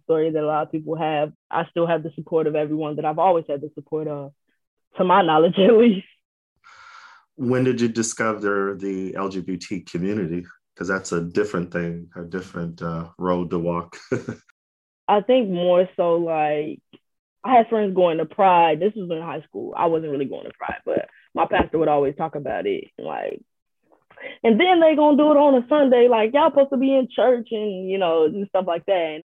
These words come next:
Speaker 1: I would hear, you know, a bit about it. But when did I,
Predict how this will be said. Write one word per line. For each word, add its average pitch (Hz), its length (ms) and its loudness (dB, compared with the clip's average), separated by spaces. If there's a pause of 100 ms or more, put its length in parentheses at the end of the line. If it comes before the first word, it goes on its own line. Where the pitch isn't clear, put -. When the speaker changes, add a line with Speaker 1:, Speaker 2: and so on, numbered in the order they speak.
(120)
Speaker 1:
I 175 80 -8
would 165 120 -6
hear, 165 260 -6
you 160 160 -8
know, 151 220 -10 (520)
a 175 80 0
bit 202 220 6
about 156 300 4
it. 147 200 2
But 160 260 4
when 180 220 -2
did 175 120 0
I, 151 180 0